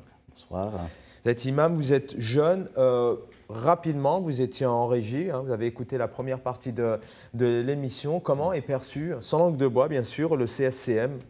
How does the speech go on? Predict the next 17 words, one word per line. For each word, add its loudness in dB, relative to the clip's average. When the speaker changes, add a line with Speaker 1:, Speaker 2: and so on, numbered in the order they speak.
Speaker 2:
au -6
sein 0
de -6
vos 2
fidèles ? -2
Speaker 1:
Franchement, -6
je -4
voulais, 2
euh, -6
j'aurais 0
bien 0
aimé 0
en -4
fait -4
rebondir -2
sur -6
un, -2